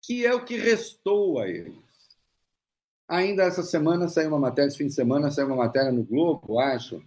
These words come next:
falando que a oposição pensa como atuar, porque faz muito barulho, até tem um número razoável,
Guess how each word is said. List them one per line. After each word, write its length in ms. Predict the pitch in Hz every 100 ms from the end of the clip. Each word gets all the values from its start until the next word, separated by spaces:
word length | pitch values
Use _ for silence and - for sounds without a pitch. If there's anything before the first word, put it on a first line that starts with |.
| _ _ _ _ _ _ _ _ _ _ _ _ -
falando 300 | 139 156 143
que 60 |
a 40 | 151
oposição 800 | 147 151 143 139 151 156 175 147
pensa 580 | 160 170 165 - 139 127
como 280 | - 160
atuar, 640 | 147 143 135 156 165 147 -
porque 480 | 143 - 143 147 -
faz 260 | 151 147
muito 260 | 156 151 147
barulho, 680 | 131 123 165 202 185 147 135
até 300 | 127 151 147
tem 120 | 147
um 60 | 143
número 280 | 143 135
razoável, 840 | 127 123 123 135 175 165 117 98